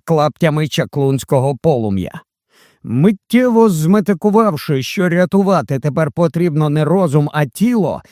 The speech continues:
Дженні кинулася на підлогу. У шаленому димному смерчі магії перед каменем стояла не Зієрн. Це була якась тварюка із жахливого кошмарного сну,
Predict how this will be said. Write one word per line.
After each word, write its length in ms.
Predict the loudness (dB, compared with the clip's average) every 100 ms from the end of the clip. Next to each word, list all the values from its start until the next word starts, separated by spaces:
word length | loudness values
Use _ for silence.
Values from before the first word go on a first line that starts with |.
| _ -8
Дженні 480 | -4 2 4 4 2
кинулася 720 | 2 2 4 4 4 2 2
на 140 | 2 2
підлогу. 640 | 2 2 2 0 -4 -10 -12 _ _ _ -10
У 200 | -6 -6
шаленому 880 | -6 -4 -2 -2 -2 -2 -2 -2 -2
димному 580 | 0 0 0 0 0
смерчі 560 | -2 -2 -2 -2 -4 -2
магії 640 | 2 2 2 2 0 -2 -8 _ _ -6
перед 320 | -4 -2 -4
каменем 640 | -2 0 2 2 2 0 -2
стояла 800 | -4 -2 -2 0 0 2 0 0
не 220 | 0 0
Зієрн. 640 | 0 0 2 0 -4 -8 -16 _ _ _
Це 320 | -8 -4 -2
була 300 | 0 2 2
якась 520 | 2 0 0 -2 -2
тварюка 720 | -4 -2 0 2 2 2 0 0 2
із 240 | 2 2
жахливого 840 | 0 -2 -2 -2 0 2 2 2 -2
кошмарного 920 | -4 -4 -4 -4 -2 -2 -2 0 -2
сну, 500 | -2 2 2 2 -4